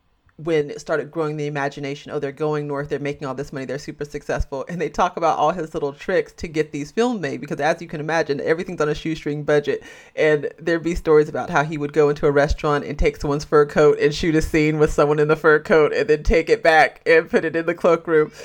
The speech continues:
All sorts of things like, yeah, but the films are totally lost because they were considered race films and shown just for black audiences, and now they're gone. And he also wrote a book because he was a homesteader at one point. I mean, he's just kind of this fantastical,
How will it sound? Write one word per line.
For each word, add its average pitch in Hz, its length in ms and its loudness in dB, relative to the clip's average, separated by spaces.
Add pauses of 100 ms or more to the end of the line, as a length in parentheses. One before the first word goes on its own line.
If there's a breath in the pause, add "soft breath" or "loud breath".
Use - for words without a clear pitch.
(440 loud breath)
All 196 300 4
sorts 196 400 -6
of 180 120 -10
things 170 200 -6
like, 160 180 -2
yeah, 233 200 0
but - 140 -10
the 190 80 -4
films 214 300 -4
are 175 80 -6
totally 170 300 -6
lost 180 260 0
because 160 300 -6
they 160 120 -2
were 156 520 0 (240)
considered 156 420 -4
race 170 260 -2
films 143 360 -6
and 143 200 -10
shown 147 440 -6
just 151 340 -2
for 143 80 -4
black 135 300 -2
audiences, 127 720 -4
and 135 160 -8
now 131 180 -4
they're 123 160 -6
gone. 131 420 -6 (880)
And 151 520 -2 (260 soft breath)
he 202 160 0
also 175 220 2
wrote 156 180 0
a 139 40 -2
book 196 280 -4
because 180 220 -8
he 180 60 -8
was 143 100 -6
a 143 80 -2
homesteader 180 580 -2
at 156 140 -2
one 156 180 -4
point. 160 400 -6
I - 20 -12
mean, 143 160 -8
he's 170 120 -12
just 226 160 -4
kind 202 100 -2
of 165 80 -6
this 160 100 -8
fantastical, 151 1160 0